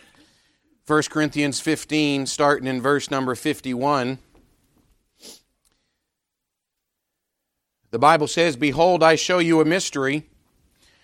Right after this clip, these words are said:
We shall not all sleep, but we shall all be changed.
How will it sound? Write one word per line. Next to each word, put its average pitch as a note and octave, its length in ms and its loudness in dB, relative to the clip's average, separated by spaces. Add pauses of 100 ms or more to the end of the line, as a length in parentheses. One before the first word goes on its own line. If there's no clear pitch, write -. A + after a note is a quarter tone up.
(540)
We D#3 160 4
shall D#3+ 180 2
not E3 280 8
all E3 180 8
sleep, F3 580 0 (420)
but B2+ 180 -2
we C#3+ 120 0
shall C#3+ 240 2
all D3 160 8
be C3+ 160 -2
changed. B2 760 -4